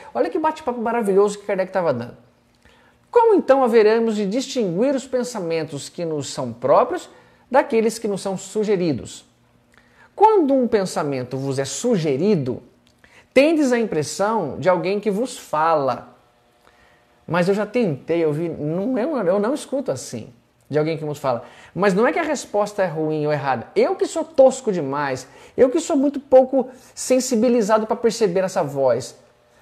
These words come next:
Mas ele está dando toque, ó. Não vem de você, é alguém que falou pra você. Geralmente, os pensamentos próprios são aqueles que nos chegam em primeiro lugar.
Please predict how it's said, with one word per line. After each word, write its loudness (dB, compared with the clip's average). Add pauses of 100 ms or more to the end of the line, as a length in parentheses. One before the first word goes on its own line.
(120)
Mas -4 (420)
ele 2
está -2
dando 0
toque, 2
ó. -2 (260)
Não 2
vem 2
de 0
você, -4
é -4
alguém 4
que -8
falou 6
pra 0
você. -4 (840)
Geralmente, 0 (280)
os 0
pensamentos -2
próprios 2 (220)
são 2
aqueles 0
que -2
nos -2
chegam 2
em 0
primeiro 0
lugar. -4